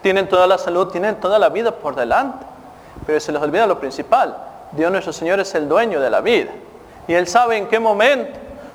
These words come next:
No sabemos ni el día ni la hora, pero lo que sabemos es que sí podemos estar preparados. Seamos niños, adolescentes, jóvenes, adultos, adultos mayores, la edad que tengamos, podemos nosotros estar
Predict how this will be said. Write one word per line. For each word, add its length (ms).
No 60
sabemos 320
ni 100
el 160
día 160
ni 140
la 140
hora, 340
pero 100
lo 100
que 80
sabemos 240
es 80
que 100
sí 220
podemos 380
estar 260
preparados. 680
Seamos 360
niños, 480
adolescentes, 720
jóvenes, 460
adultos, 520
adultos 340
mayores, 320
la 140
edad 260
que 120
tengamos, 760
podemos 360
nosotros 520
estar 640